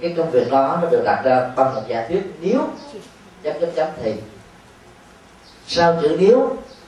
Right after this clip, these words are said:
ta thấy nó có vô số các điều kiện, sau chữ "thì", nó cũng tiếp tục tạo thêm các điều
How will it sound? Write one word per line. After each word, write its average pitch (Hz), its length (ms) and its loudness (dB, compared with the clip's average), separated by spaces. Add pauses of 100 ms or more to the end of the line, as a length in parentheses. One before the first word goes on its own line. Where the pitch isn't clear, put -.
ta 131 120 2
thấy 147 180 2
nó 160 60 0 (100)
có 175 280 2
vô 151 240 4
số 170 160 4
các 185 140 -4
điều - 100 2 (100)
kiện, 104 260 -4 (180)
sau 151 260 -2
chữ 165 160 -2 (100)
"thì", 117 260 2 (400)
nó 143 160 -6
cũng 131 180 -2
tiếp 285 120 -4 (100)
tục - 280 0
tạo 202 300 -2
thêm 127 160 -4
các - 120 -8
điều 95 100 -4